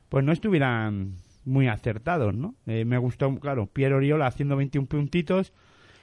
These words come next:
y luego el trabajo interior en defensa de Balvin.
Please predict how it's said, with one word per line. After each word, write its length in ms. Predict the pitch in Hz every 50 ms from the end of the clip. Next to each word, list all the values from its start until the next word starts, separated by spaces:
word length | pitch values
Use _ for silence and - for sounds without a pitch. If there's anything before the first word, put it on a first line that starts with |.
| _
y 80 | - 151
luego 280 | 143 143 147 156 185 185
el 140 | 175 143 - -
trabajo 460 | - 165 143 135 143 147 151 - 185
interior 480 | 185 175 151 - 165 156 151 160 170 175
en 140 | 170 170 160
defensa 440 | 151 - - 160 165 160 185 185
de 100 | 160 -
Balvin. 400 | 127 156 180 165 110 101 95 90